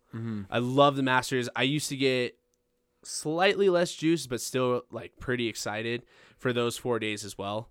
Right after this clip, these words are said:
Speaker 2: like,
Speaker 1: Yeah.
Speaker 2: tracking all the golfers. And it doesn't take near the intensity, right? Like,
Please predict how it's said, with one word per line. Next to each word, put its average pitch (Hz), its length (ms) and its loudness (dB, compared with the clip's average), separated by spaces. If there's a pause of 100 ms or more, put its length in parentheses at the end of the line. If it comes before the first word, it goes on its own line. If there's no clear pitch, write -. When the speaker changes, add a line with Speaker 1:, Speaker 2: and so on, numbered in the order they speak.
Speaker 2:
like, 107 120 -8
Speaker 1:
Yeah. 113 100 -4
Speaker 2:
tracking 113 340 0
all 113 140 0
the 107 60 -6
golfers. 110 440 -4 (300)
And 147 80 0
it 165 60 4
doesn't 196 220 0
take 202 180 -2
near 139 240 2
the 127 140 0
intensity, 104 520 -6
right? 113 200 0
Like, 123 240 -2